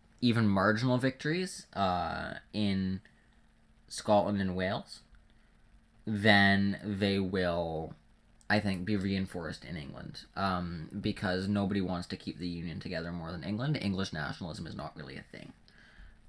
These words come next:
in the U K. Obviously, there's nationalism in Northern Ireland.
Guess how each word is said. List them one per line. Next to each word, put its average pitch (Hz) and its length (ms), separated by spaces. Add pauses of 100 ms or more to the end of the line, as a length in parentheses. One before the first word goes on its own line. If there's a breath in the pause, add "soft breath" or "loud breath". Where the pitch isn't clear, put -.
(100)
in 78 140
the 67 60
U 69 120
K. - 280
Obviously, 104 500
there's 95 340 (380 soft breath)
nationalism 95 720
in 85 100
Northern 85 240
Ireland. 110 540